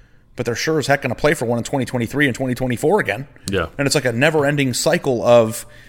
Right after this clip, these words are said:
Speaker 1: you know, what does this mean for the program? You know what it means? Early signing period. That's what it meant. You know, this means something for columns that you'll read on, online and, and what commentators will say during the playoff show next year, and all that stuff's important if it's your team.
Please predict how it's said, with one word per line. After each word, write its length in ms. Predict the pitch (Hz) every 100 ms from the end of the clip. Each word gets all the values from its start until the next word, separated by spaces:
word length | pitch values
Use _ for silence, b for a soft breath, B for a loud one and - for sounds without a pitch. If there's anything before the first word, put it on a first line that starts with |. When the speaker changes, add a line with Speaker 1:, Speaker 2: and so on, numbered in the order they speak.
| B B
Speaker 1:
you 100 | 131
know, 140 | 120
what 160 | 113 139
does 100 | 131
this 140 | 139
mean 200 | 123 139
for 100 | 131
the 100 | 127
program? 480 | - 127 147 170 170
You 60 | 160
know 80 | 180
what 120 | 185
it 60 |
means? 380 | 131 170 185 - - - -
Early 240 | 180 175
signing 340 | - 160 156
period. 340 | 127 113 98 98
That's 160 | 127
what 100 | 120
it 40 | 92
meant. 240 | 107 95 - - -
You 140 | 151
know, 200 | 156 135 B B B B 147
this 200 | 160 135
means 260 | 151 143
something 320 | 170 139 151
for 500 | 139 143 135 127 117 B B
columns 500 | - 160 160 139 131
that 120 | 123 123
you'll 180 | 110
read 280 | 113 120 127
on, 320 | 117 113 110 104 b b b
online 580 | 127 120 127 139 139 131
and, 200 | 110 95
and 160 | 113
what 300 | 113 135 - -
commentators 600 | 139 139 127 123 120 113
will 80 | 110
say 400 | - 127 123 113
during 240 | 117 120
the 60 | 110
playoff 380 | 151 160 107
show 200 | - 113
next 300 | 101 98 -
year, 140 | 113 117
and 100 | 123
all 80 | 143
that 160 | 117
stuff's 200 | - -
important 440 | 104 - 175 131 113
if 100 | 117
it's 120 | -
your 100 | 98
team. 380 | 160 180 104